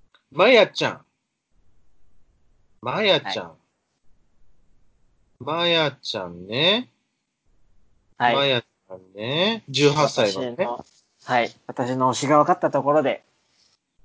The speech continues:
Speaker 2: いきますか。
Speaker 1: <laughs> え、小ネタこれで大丈夫かな？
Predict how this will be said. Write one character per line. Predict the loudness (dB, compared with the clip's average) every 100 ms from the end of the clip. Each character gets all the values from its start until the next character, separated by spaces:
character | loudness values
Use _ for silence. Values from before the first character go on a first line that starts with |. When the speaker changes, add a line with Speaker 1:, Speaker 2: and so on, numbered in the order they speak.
| _ _
Speaker 2:
い | -10
き | 0
ま | 0 2
す |
か。 | -2 -4 -8 _ _ _ _ _ _ _ -20 -20 -18 -18 -14 -14
Speaker 1:
<laughs> | -14 -16 -20 -18 -16 -6
え、 | -4 0
小 | 2
ネ | 4
タ | 4
こ | 4 4
れ |
で | 4 4
大 | 4 4
丈 | 0 -2
夫 |
か | -6
な？ | -10